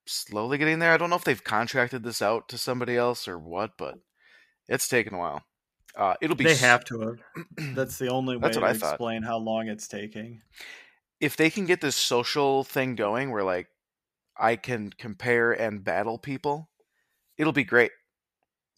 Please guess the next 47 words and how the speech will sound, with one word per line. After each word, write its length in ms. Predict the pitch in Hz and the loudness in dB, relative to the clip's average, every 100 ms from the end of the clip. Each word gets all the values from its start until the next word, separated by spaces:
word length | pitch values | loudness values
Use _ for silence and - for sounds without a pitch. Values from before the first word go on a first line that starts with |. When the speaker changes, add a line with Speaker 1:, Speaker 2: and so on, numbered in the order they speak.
| _ _ _ - | _ _ _ -6
Speaker 1:
I 40 | |
mean, 140 | 131 123 | -2 2
they 80 | |
have 160 | 135 143 | 4 4
to 80 | 135 | 2
make 160 | 131 | 0
a 60 | 127 | 0
mini 300 | 117 123 120 | -2 -2 -4
Facebook, 480 | - 117 - - - - | -2 -4 -4 -8 -10 -8
but 180 | 82 73 | -10 -6
it'll 180 | 123 | -6
be 120 | 123 110 | -4 -2
great. 260 | 107 92 - _ _ _ _ _ _ _ _ - | -2 -4 -8 _ _ _ _ _ _ _ _ -6
Speaker 2:
You, 240 | 135 113 | -4 -4
you 140 | 127 120 | -6 -6
listen 300 | 123 - 131 | -6 -4 0
to 80 | |
that, 160 | 127 120 | 0 2
Mark 220 | 135 131 | 0 0
Zuckerberg? 600 | 123 131 135 131 135 139 139 _ _ _ _ _ | 0 -2 -2 -2 -2 -2 -10 _ _ _ _ _
You 60 | 123 | -14
should 140 | - | -6
be 100 | 127 | -4
reaching 300 | 117 117 123 | -2 -4 -2
out 80 | 120 | -2
to 60 | 98 | 0
Speaker 1:
Yeah. 140 | 98 | 0
Speaker 2:
Stern. 420 | 127 139 120 110 - - | 0 0 -2 -6 -12 2
Speaker 1:
Well, 260 | 139 127 - - - | 4 4 2 -14 0
Gomez 340 | 156 160 160 139 | 6 8 8 10
said 180 | 151 135 | 8 8
it 40 | |
was 180 | 123 127 | 6 4
gonna, 160 | 127 - | 0 -2
he's 280 | 123 117 | -8 -2
like, 180 | 117 113 | 0 -2
he 160 | 117 143 | -4 -4
just 180 | 113 139 | 0 2
wants 160 | 131 | 2
it 60 | - | 0
to 80 | - | -2
be 80 | |
Xbox 540 | 107 95 - 82 87 - | 2 0 0 -4 -2 -2
Live, 320 | 73 69 - | -2 -2 -6
which, 260 | 92 - - _ _ _ - | -6 -6 -10 _ _ _ -8
okay, 180 | 127 117 | -6 -2
fine. 280 | 101 76 | -2 -2